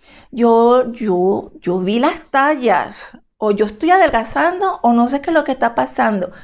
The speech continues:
pero me quedó grande. Y, y bueno, lamentablemente lo pedí en talla uno X L. Es por eso que me habrá quedado bastante grandecito.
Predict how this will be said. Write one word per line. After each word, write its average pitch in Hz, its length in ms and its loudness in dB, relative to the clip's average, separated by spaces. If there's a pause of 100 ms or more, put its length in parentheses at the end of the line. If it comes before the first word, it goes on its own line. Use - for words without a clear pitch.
(340)
pero 226 880 2
me 294 180 -2
quedó 294 260 2
grande. 302 680 -2 (420)
Y, 269 340 0
y 254 140 2
bueno, 233 320 0
lamentablemente 247 960 0
lo 311 220 2
pedí 233 440 0
en 247 300 0
talla 320 680 -2 (400)
uno 285 460 0
X 262 540 -2
L. 226 380 2 (120)
Es 233 140 0 (300)
por 294 200 0
eso 269 260 -4
que 320 140 -4
me 233 160 2
habrá 214 260 2
quedado 233 540 0
bastante 220 640 0
grandecito. 247 840 -2